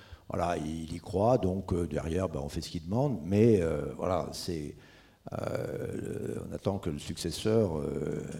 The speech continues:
mette fin à tout ça. Bon, finalement, aujourd'hui,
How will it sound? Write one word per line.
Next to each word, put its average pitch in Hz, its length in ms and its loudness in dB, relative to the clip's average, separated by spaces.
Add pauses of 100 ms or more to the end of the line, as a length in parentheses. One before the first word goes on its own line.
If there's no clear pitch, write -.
(160)
mette 85 220 -4
fin 110 160 0
à 90 80 -2
tout 98 120 -2
ça. 87 360 -4 (600)
Bon, - 140 -2 (720)
finalement, 143 880 4 (120)
aujourd'hui, 131 480 4